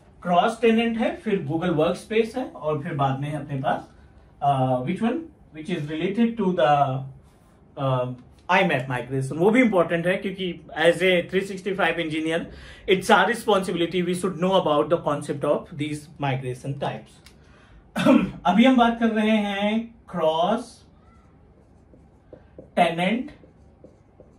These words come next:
migration, ठीक है। अब ये चौथे नंबर का migration है, right, ये चौथे नंबर का migration है, cross tenant migration। इस case में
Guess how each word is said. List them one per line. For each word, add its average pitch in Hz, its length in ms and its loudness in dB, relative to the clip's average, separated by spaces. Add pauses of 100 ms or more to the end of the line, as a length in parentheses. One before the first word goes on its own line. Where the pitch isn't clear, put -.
(580)
migration, 131 760 -4 (180)
ठीक 190 140 -8
है। 349 140 -4 (640)
अब 311 540 0
ये 269 400 -2
चौथे 208 280 4
नंबर 190 260 2
का 170 120 -2
migration 113 540 -8
है, 117 140 -10 (140)
right, - 280 -4
ये 269 160 -4 (100)
चौथे 196 260 0
नंबर 196 220 -2
का 202 80 -4
migration 156 580 -2
है, 311 80 -4
cross 143 380 -2
tenant 127 320 -8
migration। 135 540 -12 (840)
इस 320 240 2
case 262 420 2
में 131 320 -4